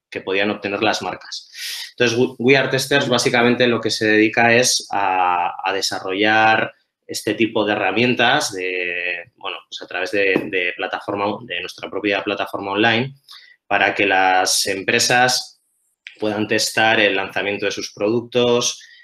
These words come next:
eh, testar, eh, su propia página web o optimi-, ciertas optimizaciones de su canal digital, eh, temas de marca, temas de, de conocimiento de cliente,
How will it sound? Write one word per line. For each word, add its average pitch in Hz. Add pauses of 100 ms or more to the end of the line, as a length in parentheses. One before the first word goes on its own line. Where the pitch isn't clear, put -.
(160)
eh, 90
testar, 95
eh, 90
su -
propia 90
página 92
web 107
o 90
optimi-, 90
ciertas 98
optimizaciones 92
de 90
su 85
canal 90
digital, 107 (580)
eh, 90
temas 101
de 95
marca, 110
temas 98
de, 92
de 90
conocimiento 98
de 95
cliente, 107